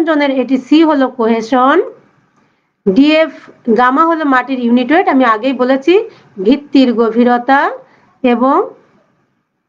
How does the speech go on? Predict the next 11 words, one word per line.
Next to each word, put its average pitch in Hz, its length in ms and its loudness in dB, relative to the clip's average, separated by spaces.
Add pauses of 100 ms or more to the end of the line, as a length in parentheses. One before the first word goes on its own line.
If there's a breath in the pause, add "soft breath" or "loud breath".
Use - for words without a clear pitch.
(180)
unit 294 340 4
weight 330 220 0
of 392 60 -10 (160)
soil, 254 220 0 (200)
আর 247 80 0 (100)
বি 302 80 4 (100)
হলো 311 160 0 (120)
ভিত্তির 294 360 0 (180)
প্রস্থ, 190 280 -2 (160)
এগুলো 262 200 2
আমরা 277 140 0